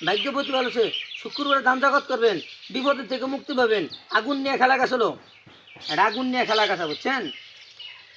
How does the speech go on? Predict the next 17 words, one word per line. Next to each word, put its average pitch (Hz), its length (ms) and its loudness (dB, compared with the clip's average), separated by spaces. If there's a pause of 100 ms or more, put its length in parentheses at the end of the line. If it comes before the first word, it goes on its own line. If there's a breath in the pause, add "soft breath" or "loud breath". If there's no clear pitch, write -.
(220)
একটা 214 200 2
জিনিস 285 220 0
স্বপ্নে 247 240 2
পেয়েছেন, 240 260 2 (420)
জীবনে 262 240 -4 (100)
তিনবার 262 300 2 (300)
আর 208 140 4
একবার 254 280 4
হবে। 233 160 6 (760)
ঠান্ডা 262 300 6
পড়লে 262 240 0
পেশাবটা 269 440 0
বিষয়, 202 280 2 (1400)
ঠান্ডা 240 320 2
পড়লে 254 220 2
পেশাব 262 300 0
লইয়া 233 200 4